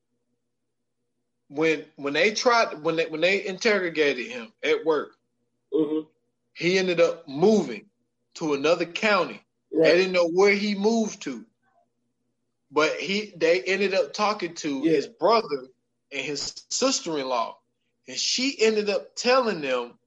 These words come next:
Speaker 1: where
Speaker 2: Yeah.
Speaker 1: he stays. And then they went to another judge, and this judge gave them a warrant. So I think that he was living
Speaker 2: Mm-hmm.
Speaker 1: there under the impression of they don't know where I stay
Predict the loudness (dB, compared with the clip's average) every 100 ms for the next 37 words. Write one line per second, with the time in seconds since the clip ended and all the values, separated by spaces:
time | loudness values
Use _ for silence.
0 | _ -6 4 6 6 2 -6 -8 -10 -4
1 | 2 2 2 -4 -14 -20 _ _ _ -10
2 | -8 0 2 2 0 -2 -6 -8 -6 0
3 | 2 2 0 0 0 0 -2 -4 0 0
4 | 0 2 2 0 0 2 2 0 -4 -4
5 | -6 -10 -12 -14 _ _ _ _ _ _
6 | _ -4 -2 2 2 2 0 0 -4 -6
7 | -8 -10 -2 2 4 2 0 -4 -2 -2
8 | -2 -2 -4 -8 -12 _ -2 -2 -2 -4
9 | -4 -4 -4 0 0 2 -2 -2 -2 -2
10 | 0 2 2 0 0 0 0 -2 -4 -6
11 | -8 -2 -2 -2